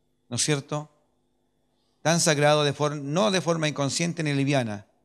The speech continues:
sino, ¿no es cierto?, lo tengamos siempre en muy alto lugar, ¿no es cierto?, no vanamente. Había una diapositiva, parece que me pasé aquí atrás. No, la saqué, parece.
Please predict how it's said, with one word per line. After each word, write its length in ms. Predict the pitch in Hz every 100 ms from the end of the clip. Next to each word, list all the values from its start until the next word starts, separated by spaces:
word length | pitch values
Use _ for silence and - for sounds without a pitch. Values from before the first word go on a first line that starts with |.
| _
sino, 600 | - - 143 147 185 196 _ _
¿no 100 | 131
es 40 |
cierto?, 240 | 160 156 160
lo 100 | 139
tengamos 380 | 139 143 135
siempre 540 | - 160 165 170 170 - _ _ _
en 220 | 127 123
muy 360 | 131 147 156 - _
alto 580 | 123 127 123 - 135 131 - _ _ _ _
lugar, 640 | 117 117 107 127 131 135
¿no 80 | -
es 60 | 107
cierto?, 500 | 127 120 135 127 _ _ _
no 360 | - 120 123 123 113
vanamente. 1160 | 110 117 113 113 - - 107 98 90 _ - _ _ _ _
Había 280 | 131 151 156
una 180 | 147 139
diapositiva, 480 | 131 127 107 139
parece 240 | 127 120 120
que 60 |
me 120 | 120 113
pasé 240 | 117 127
aquí 140 | 117
atrás. 400 | 110 127 139 - _ _ _
No, 160 | - _ _ _ _
la 100 | 104
saqué, 320 | 107 110 117 110
parece. 380 | - 107 -